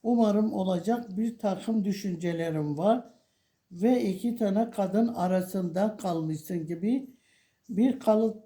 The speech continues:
kalmışsınız gibi. Bu iki kadın ne olabilir diyorsun gibi. Ve gerçek bir eşin, bir anneniz de olabilir gibi.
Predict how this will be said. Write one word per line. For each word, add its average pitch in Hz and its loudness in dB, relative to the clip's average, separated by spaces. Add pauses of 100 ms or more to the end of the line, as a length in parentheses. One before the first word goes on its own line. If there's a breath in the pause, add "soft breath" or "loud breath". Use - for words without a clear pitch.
kalmışsınız 226 0
gibi. 208 0
Bu 247 4
iki 233 2
kadın 214 4
ne 214 6
olabilir 175 0
diyorsun 175 0
gibi. 160 -2 (560 soft breath)
Ve 196 10
gerçek 185 2
bir 247 4
eşin, 196 2
bir 208 2
anneniz 190 6
de 226 6
olabilir 190 0
gibi. 294 4